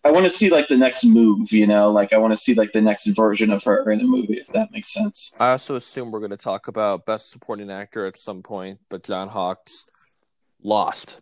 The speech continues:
Speaker 2: But I'll leave it at that, 'cause I know we'll probably talk about it later.
Speaker 1: Yeah, we'll, we'll, we'll get there.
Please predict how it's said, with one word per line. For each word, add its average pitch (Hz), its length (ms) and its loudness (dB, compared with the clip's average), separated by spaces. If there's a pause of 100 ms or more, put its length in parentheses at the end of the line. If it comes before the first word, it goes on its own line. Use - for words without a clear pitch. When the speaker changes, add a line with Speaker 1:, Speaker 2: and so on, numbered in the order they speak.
Speaker 2:
But 123 100 -4
I'll 135 140 2
leave 147 160 0
it 147 80 -2
at 131 120 -4
that, 123 200 -6 (160)
'cause 123 100 -18
I 120 80 -8
know 131 160 -10
we'll 131 100 -10
probably 127 220 -12
talk 117 220 -10
about 113 180 -10
it 104 60 -10
later. 95 260 -16 (1800)
Speaker 1:
Yeah, 123 240 6
we'll, 147 280 4 (340)
we'll, 160 300 6
we'll 165 160 4
get 151 200 2
there. 104 320 0